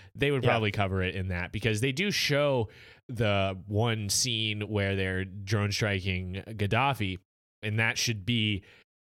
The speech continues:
Speaker 1: a bigger part of the narrative because drone strikes are, um, you know, similarly brutal and destructive in the Middle East as suicide bombing. And another thing that we kind of, like, don't necessarily have a solution to, where it's kind of like, what are you gonna do about that? You can't,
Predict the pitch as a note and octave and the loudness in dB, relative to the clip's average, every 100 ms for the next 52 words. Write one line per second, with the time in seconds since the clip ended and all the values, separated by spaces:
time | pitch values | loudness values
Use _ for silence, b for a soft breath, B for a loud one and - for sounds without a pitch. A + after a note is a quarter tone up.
0 | _ _ _ _ _ - F#2 E2 A2 G#2 | _ _ _ _ _ -12 -8 -2 0 0
1 | F#2 D#2+ G2+ F2+ E2 E2+ D#2+ D2 F2+ - | -2 -2 -2 -2 -2 -4 -6 -8 -14 -10
2 | F2+ F2 D#2+ - G#2+ F#2+ F#2 G2+ F2 - | -8 -6 -6 -4 -2 0 0 -2 -2 -4
3 | F#2 F2+ E2+ E2 - _ _ - G2+ F#2+ | -4 -2 -4 -6 -14 _ _ -12 -8 -2
4 | G2 E2 D#2+ - C3 C3+ C#3 D#3 D#3+ E3 | -2 -2 -2 0 0 0 2 2 2 0
5 | D3+ G#2 D3 F3+ E3 D3 C#3+ C#3 C3 B2 | 0 0 2 2 2 2 2 0 0 -2
6 | E3 E3 - A#2+ G#2 G#2 B B - B2 | 0 -2 0 0 2 -2 B B -4 -2
7 | A#2+ A#2+ A2 A#2 A2+ A2 G#2 F#2+ C3+ A#2+ | 0 2 2 2 0 0 0 0 0 0
8 | A2 G#2 A2 A2 A2 G2+ G2 F#2 G2 F#2+ | 0 0 -2 0 0 -2 -4 -4 -2 -2
9 | F#2 F#2 G#2 A#2+ A2+ G#2 A2 G2+ F#2 G#2 | -2 -4 -2 0 0 0 -2 -2 -4 -6
10 | - G#2 G2+ F#2+ F#2+ F#2 B B B B | -4 -4 -2 -2 -4 -6 B B B B
11 | - - F#2+ G2 G2 G2+ G#2+ G2 F#2+ G2 | -12 -6 -4 -2 -2 0 0 0 0 0
12 | F#2+ - F2+ F2+ A2 C#3 C#3 D3 D3 D#3 | -2 -2 -2 0 0 -2 -2 -2 -2 -2
13 | D#3 b - G#2+ G2+ G2 G2 G2+ - - | -6 b -4 -2 0 0 0 -2 -4 -2
14 | G#2+ G2 F#2 F#2 F2 A2+ A#2 A2 G#2+ G#2 | 0 0 0 -2 0 0 0 0 0 0
15 | G#2+ F2+ E2 - F2 G#2 - G2+ F#2+ | 0 0 -6 -8 -8 -8 -4 -2 -4